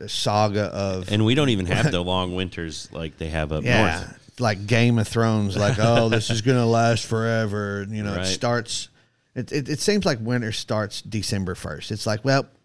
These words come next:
Speaker 2: Pretty much.
Speaker 1: s-, as soon as Thanksgiving's over, we're already at winter. Well, not according to seasons. That's like,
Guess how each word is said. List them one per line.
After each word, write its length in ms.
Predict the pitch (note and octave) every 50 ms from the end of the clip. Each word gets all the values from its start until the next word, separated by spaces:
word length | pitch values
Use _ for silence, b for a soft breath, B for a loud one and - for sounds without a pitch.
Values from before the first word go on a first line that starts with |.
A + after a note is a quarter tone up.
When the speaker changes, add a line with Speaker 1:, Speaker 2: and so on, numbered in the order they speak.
| _ _ _ _ _ _ _ _ _ _ _
Speaker 2:
Pretty 160 | - E3+ E3
much. 280 | D3 A2 G2+ - - -
Speaker 1:
s-, 80 | - C#3+
as 100 | C3+ -
soon 160 | - F3+ E3+
as 80 | D#3+ -
Thanksgiving's 640 | - D3+ C#3+ A#2+ - - C3 B2+ A#2+ A#2+ A2 G2+
over, 220 | A2+ G#2+ G#2 A2 G#2+
we're 200 | G#2+ A2 A2 A2+
already 280 | A2+ A2+ A2 A2 A2 G#2
at 80 | -
winter. 460 | G#2+ G#2+ G#2 F#2+ - F#2 F2 F2+ G2 B B B B B B B -
Well, 300 | C3+ C#3+ C#3 - - C#3+
not 220 | C#3+ C#3 C3 B2
according 400 | A#2 - - C#3+ B2 G#2+ G#2+ F#2
to 80 | E2+ -
seasons. 560 | - - D3 C3 B2 A#2 F#2 F#2+ G2 G2 G2+
That's 200 | G#2+ G2+ - -
like, 200 | G2+ G2+ F#2+